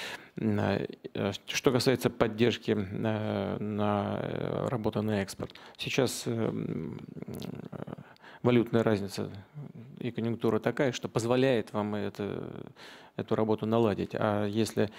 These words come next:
наладили, если на рынок вышли, взяли этот рынок, то потом, э, его удержать тоже непросто, но всё-таки это, м,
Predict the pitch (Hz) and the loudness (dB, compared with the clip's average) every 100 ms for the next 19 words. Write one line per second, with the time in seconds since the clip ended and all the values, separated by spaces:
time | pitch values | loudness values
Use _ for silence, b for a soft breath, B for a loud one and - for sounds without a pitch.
0 | B B 113 123 151 120 107 104 - 110 | B B 2 4 4 4 4 0 -2 -2
1 | 104 104 107 104 101 139 143 - 117 101 | -2 0 0 0 0 2 4 2 0 0
2 | - - - 104 135 123 - 123 110 104 | -4 -10 -10 2 4 4 2 0 0 0
3 | 98 - 104 104 - 117 104 - - - | -2 -6 -4 0 0 0 -2 -6 -6 -6
4 | 92 104 104 B B B B B 110 110 | -4 -4 -6 B B B B B 0 2
5 | 107 110 101 - 143 113 113 - 101 - | 4 2 2 2 4 4 4 4 2 -2
6 | 107 107 131 120 - 107 113 110 - 110 | -6 2 2 2 -2 -2 -2 -4 -6 -8
7 | 90 - - - - - - | -8 -8 -10 -10 -10 -12 -14